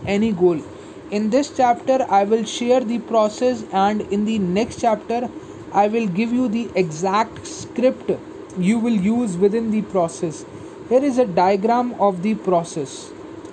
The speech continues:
Relaxation, hypnosis, deepening, confirmation one, confirmation two, confirmation three, confirmation four, confirmation five. Suggestion number one, cigarette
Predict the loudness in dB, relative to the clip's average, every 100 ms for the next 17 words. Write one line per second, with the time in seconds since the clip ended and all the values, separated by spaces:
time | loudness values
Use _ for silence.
0 | -16 -16 -16 -10 0 4 4 2 0 -4
1 | -2 -2 -2 2 0 2 0 0 2 0
2 | 0 0 2 2 0 0 0 -2 -8 -16
3 | -16 -8 -2 0 2 0 2 0 0 0
4 | 2 2 2 0 -2 -2 -2 -2 -2 0
5 | 0 0 -4 -2 2 2 0 -2 0 0
6 | 0 -2 -2 -4 -4 0 2 0 -2 -16
7 | -18 -2 0 0 0 0 0 0 -2 -2
8 | -4 0 4 4 2 -2 -2 -2 0 -2
9 | -2 -4 -4 0 2 2 0 -6 -16 -16
10 | -16 -14 -14 -2 0 4 2 2 0 0
11 | 2 2 2 0 -2 -6 -4 -2 2 2
12 | 0